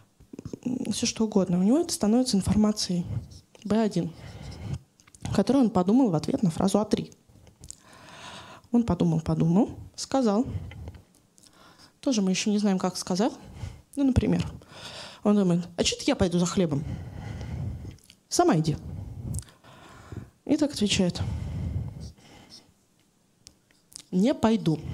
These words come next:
Это попадает сюда. Тут еще сто раз сломается.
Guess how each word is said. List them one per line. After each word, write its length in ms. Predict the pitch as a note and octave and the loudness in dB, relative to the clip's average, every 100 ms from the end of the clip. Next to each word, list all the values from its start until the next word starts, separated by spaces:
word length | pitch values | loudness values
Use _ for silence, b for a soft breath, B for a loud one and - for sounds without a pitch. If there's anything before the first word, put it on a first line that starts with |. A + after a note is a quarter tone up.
| B B B B B B B - - - - - - b b b b b _ _ _ _ _ - - - - _ _ _ _ _ _ _ B B B B B B | B B B B B B B -20 -20 -20 -20 -20 -20 b b b b b _ _ _ _ _ -20 -20 -20 -20 _ _ _ _ _ _ _ B B B B B B
Это 160 | D4+ - | -2 0
попадает 360 | A3+ G3+ G#3+ - | 2 2 2 0
сюда. 400 | - F3+ E3+ G#3 B B B B B B - | 0 2 2 -2 B B B B B B -12
Тут 160 | - A3 | -10 -4
еще 180 | - | -4
сто 140 | G3 G3 | -6 -6
раз 140 | F#3+ | -6
сломается. 600 | - F3+ E3+ F#3 - - | -2 0 0 -2 -4 -6